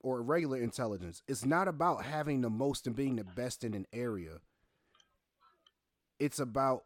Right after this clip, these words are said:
being the, it's about being balanced. You don't wanna be unbalanced as a, uh, unbalanced at all. Like,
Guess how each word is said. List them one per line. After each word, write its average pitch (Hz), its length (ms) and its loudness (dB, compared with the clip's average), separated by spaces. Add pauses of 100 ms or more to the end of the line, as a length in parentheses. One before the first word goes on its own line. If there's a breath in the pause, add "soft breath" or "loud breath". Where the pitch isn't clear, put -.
(140)
being 131 500 0
the, 113 360 -4 (720)
it's 123 160 -2
about 135 280 2
being 127 240 2 (120)
balanced. 113 720 -4 (1900 soft breath)
You 113 160 0
don't 147 200 4
wanna 139 260 4
be 123 420 -2 (260)
unbalanced 120 960 0
as 104 240 -6
a, 98 280 -6
uh, 85 220 -10 (720)
unbalanced 120 720 -2
at 101 120 -10
all. 90 300 -6 (140)
Like, 92 240 -14